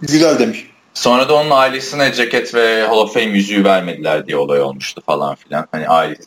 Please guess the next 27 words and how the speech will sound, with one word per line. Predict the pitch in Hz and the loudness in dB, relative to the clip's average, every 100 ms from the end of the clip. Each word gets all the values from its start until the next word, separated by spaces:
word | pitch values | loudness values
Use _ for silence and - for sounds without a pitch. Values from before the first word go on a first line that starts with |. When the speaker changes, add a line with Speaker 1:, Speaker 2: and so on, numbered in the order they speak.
| - | -4
Speaker 2:
satarmış. | - 87 73 - - - - _ _ _ _ _ _ _ _ _ _ 104 | -2 0 -2 -4 -4 -4 -8 _ _ _ _ _ _ _ _ _ _ 0
Öyle | 92 87 80 | 0 0 -4
bir | 78 73 _ _ _ - | -8 -14 _ _ _ -4
değişiklik | 87 - - 85 - | -2 -2 -6 -10 -14
girmişti. | - 80 - 143 208 _ - - _ _ - - | -6 -4 0 0 -2 _ -20 -20 _ _ -12 0
Ee, | 113 110 110 107 | 2 4 2 2
Jerry | 131 139 | 0 0
Jones | 165 208 214 | 0 0 0
da | 220 220 196 | 0 0 2
teşekkür | 170 175 175 196 | 0 0 0 0
etti | 190 - 131 117 | 0 0 -2 0
işte | 107 - 107 101 92 | -2 0 2 2 2
Tony | 110 107 | 0 4
Romo'ya. | 101 98 104 160 | 2 4 4 4
Gördün | 165 113 113 135 | 4 2 0 0
mü | |
onu | 123 120 | 0 0
bilmiyorum. | 139 131 110 117 208 - | 0 2 2 0 -4 -8
Şey | - 147 143 | -2 0 2
dedi. | 107 90 147 139 156 | 2 0 -2 -8 -4
Speaker 1:
Okudum. | 170 160 139 107 - - _ - | 0 2 0 -2 -10 -16 _ -2
Speaker 2:
"Tony | 139 151 | 0 4
Romo | 160 185 165 | 4 2 0
kadar | 156 135 160 185 | 0 2 2 2
Dallas | 147 143 147 147 - - - | 0 2 2 0 -2 -10 -6
Cowboys'ta | - 143 143 135 123 120 - 165 170 147 | 0 0 2 0 0 -2 0 2 4 2
işte | - - 143 143 139 135 120 | -2 2 4 4 4 2 -2